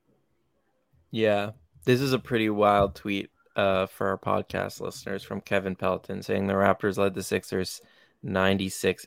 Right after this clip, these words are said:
eighty-nine with four fifteen left in regulation, and they only scored five points over the next nine minutes and fifteen seconds, including overtime.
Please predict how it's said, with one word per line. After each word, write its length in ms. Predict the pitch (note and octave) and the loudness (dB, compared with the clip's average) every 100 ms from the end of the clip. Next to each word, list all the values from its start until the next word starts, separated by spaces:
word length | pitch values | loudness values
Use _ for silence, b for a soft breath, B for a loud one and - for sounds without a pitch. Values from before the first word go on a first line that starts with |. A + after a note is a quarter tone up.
| - | -4
eighty-nine 560 | G2+ F#2 F2+ F2+ F#2+ | -4 -2 -4 -2 -2
with 140 | F#2 F#2 | -2 -6
four 340 | - G#2+ G2+ | -6 0 0
fifteen 500 | - F#2+ - G2 F#2+ | 0 -6 -4 -4 -2
left 380 | F#2+ F#2 - _ - | 0 0 -2 _ -8
in 80 | |
regulation, 840 | F#2 F#2 F#2+ G2 B2+ C3 B2+ A2+ - b b b b | -2 -2 0 4 4 4 -2 -2 -4 b b b b
and 100 | - | 0
they 80 | G2 | 4
only 180 | G2 G2 | 6 4
scored 340 | - F#2+ F2+ | 2 0 0
five 460 | - G2 F#2+ F#2 - | 0 4 6 4 0
points 280 | F#2+ F#2 F#2 | -2 -2 -2
over 220 | F#2+ F#2 | -4 -2
the 120 | A#2 | -4
next 420 | A#2+ B2+ - - _ b b b | -4 -8 -10 -18 _ b b b
nine 540 | F#2+ F#2 F#2 G2 G2+ G2 | -4 2 4 4 2 2
minutes 300 | F#2 F2+ - | 0 0 -4
and 120 | F2 | -6
fifteen 420 | F#2 F2 F#2+ F2 | -6 -8 -8 -8
seconds, 600 | - F#2 - F2+ - - | -4 -4 -4 -10 -10 -10
including 420 | F#2+ - F#2 F2+ | -10 -4 -4 -2
overtime. 600 | F2+ F2+ E2+ F#2 D#2+ F#2 | -4 -6 -6 -4 -6 -6